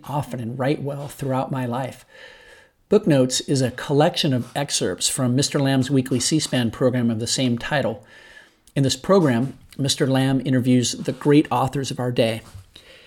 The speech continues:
As I read of their experiences in tackling challenging topics and learning the specifics of where, how, and why each of them write, I felt an increased desire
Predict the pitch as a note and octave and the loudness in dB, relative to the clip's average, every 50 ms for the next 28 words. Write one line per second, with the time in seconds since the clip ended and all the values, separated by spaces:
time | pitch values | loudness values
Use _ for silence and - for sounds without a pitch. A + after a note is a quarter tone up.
0 | - _ _ _ _ _ _ - D3 C#3 D#3 D3 C3 C#3 E3+ G3 A3 G#3 E3+ D#3 | -20 _ _ _ _ _ _ 2 4 6 6 8 8 8 6 6 6 4 6 8
1 | E3 D3 - - B2 - - - - - C3 C#3 C3+ C3 B2+ C#3 A#2+ B2 A#2+ A#2 | 8 8 8 6 2 0 -2 -2 0 0 2 2 2 0 0 -2 -4 -4 -4 0
2 | A#2+ - - C#3 B2+ - D#3 D3 C3 A#2+ A2+ A#2 - - - A#2+ B2 C3 C3 A#2 | 2 4 4 4 2 0 -2 -2 -2 -2 -2 -2 -2 -2 -2 0 0 -2 -2 -2
3 | A#2+ A#2 - - - A#2+ B2 B2 - - - - - C3 B2 A#2+ A#2+ B2 B2 A#2+ | -4 -6 -6 -4 -4 -4 -4 -4 -6 -6 -6 -4 -4 -4 -2 0 0 0 2 2
4 | C3 C3 B2+ A#2 A2 G#2+ - - - - - - C#3 - C#3 C3 - - B2 A2 | 4 4 2 2 0 0 -2 -2 -2 -2 0 0 0 -2 -4 -4 -4 -4 -4 -4
5 | G#2+ G#2 G#2 A2+ A#2 B2 B2 A#2+ A#2+ A#2+ A#2+ A2+ - - B2+ A#2 A#2 A2+ A2+ A#2 | -4 -6 -2 2 4 6 6 6 6 4 4 2 0 0 0 0 0 0 0 -2
6 | A2+ A2+ A2+ - - C3 A#2+ B2+ B2+ C#3+ B2+ - C#3+ C3+ C#3 B2+ A#2 A#2 B2+ B2 | -2 -6 -6 -4 -4 -2 -2 -2 -2 -2 -2 -2 -2 -2 -2 -2 0 0 0 0
7 | A#2+ A#2 A#2 - - - - - - - - - - - - _ _ _ _ _ | 0 0 -2 -6 -12 -20 -20 -20 -20 -20 -20 -20 -20 -20 -20 _ _ _ _ _
8 | - B2+ - - - F3+ D#3+ - - C3+ C3 A#2+ A#2+ - - D#3 E3+ E3+ - - | -4 -4 -2 2 2 2 2 2 -2 -2 -2 -2 -2 0 2 2 2 2 2 4
9 | E3 D3+ C3+ - - - C3 A#2+ B2+ A#2 A#2+ A#2 A2 G#2 A2+ A2+ A2+ - | 4 4 4 2 -2 -2 -2 -2 0 0 0 0 0 0 -2 -4 -8 -12